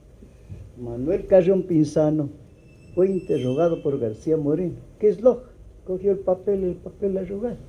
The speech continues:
Caminamos y establezcamos, doctor Ramón, las lagunas de Loja, Malacates y Vilcabamba, el rompimiento, la gran pelea de la luz eléctrica de Loja,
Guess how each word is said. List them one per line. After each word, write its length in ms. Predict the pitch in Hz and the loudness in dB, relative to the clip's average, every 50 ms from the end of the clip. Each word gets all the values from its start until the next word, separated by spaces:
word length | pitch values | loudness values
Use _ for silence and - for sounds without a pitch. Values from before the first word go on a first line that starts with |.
| - - - - - - - - - - - - - - - - - - - - | -20 -20 -20 -20 -20 -20 -20 -20 -20 -20 -18 -18 -18 -18 -20 -20 -20 -16 -2 2
Caminamos 800 | 165 170 190 214 233 254 254 247 233 226 220 - - - - - - | 2 4 4 4 4 4 4 4 4 2 0 0 -4 -10 -14 -8 -6
y 60 | 170 | -6
establezcamos, 960 | 156 - - 165 156 151 147 139 - - - 180 180 170 160 143 - - - | -4 0 0 0 2 2 0 -2 -2 0 0 2 2 2 0 -2 -4 -6 -4
doctor 400 | 143 139 131 - - 147 131 120 - - - - - - - - - - | -2 -2 -2 -2 -2 -2 -2 -2 -2 -6 -14 -20 -20 -20 -20 -20 -14 -4
Ramón, 400 | 120 123 120 117 113 110 107 104 - - - - - - - - - - - | -2 0 0 0 0 -2 -2 -4 -8 -14 -20 -20 -20 -20 -20 -20 -20 -8 0
las 260 | 151 151 151 147 139 | 2 2 2 2 2
lagunas 600 | 156 156 156 156 185 208 208 190 170 151 139 120 | 0 0 0 0 -2 -2 0 2 2 0 0 0
de 100 | 123 135 | -2 -2
Loja, 500 | 143 160 190 180 185 - - 156 151 147 | 0 0 0 0 -2 -4 -4 -2 -2 0
Malacates 720 | 139 143 139 139 139 160 160 - - 165 165 - - - - | 0 0 0 0 0 -2 -2 -4 -6 -6 -6 -8 -14 -12 -10
y 60 | 151 | -8
Vilcabamba, 640 | 143 151 151 143 147 - 180 180 226 240 226 196 135 - - - - - - - - - - - - - - - | -8 -6 -8 -8 -6 -4 -4 -4 -4 -6 -8 -8 -10 -12 -16 -20 -20 -20 -20 -20 -20 -20 -20 -20 -20 -18 -6 -2
el 160 | 151 131 123 | -2 0 0
rompimiento, 760 | 147 135 131 127 - - 135 131 156 185 214 196 165 127 - - - - - - - - - - - - - - - - - | 2 2 2 0 0 -2 -2 -2 0 0 0 -2 -4 -6 -8 -12 -18 -20 -20 -20 -20 -20 -20 -20 -20 -20 -20 -20 -20 -10 -2
la 180 | 160 175 185 | 0 2 2
gran 300 | 185 226 254 247 233 226 | 2 2 0 0 -2 -4
pelea 480 | - 190 196 196 208 214 214 208 202 196 | -2 0 0 4 8 8 8 8 8 4
de 160 | 175 170 156 | 2 0 -2
la 120 | 156 147 | -2 -2
luz 260 | 156 180 190 - - 170 | -4 -4 -6 -8 -6 -6
eléctrica 600 | 160 160 180 185 185 - - 147 143 - 143 131 | -4 -4 -4 -4 -6 -8 -12 -16 -10 -8 -6 -4
de 140 | 139 151 | -4 -2
Loja, 260 | 175 208 - - - | -2 -2 -4 -4 -10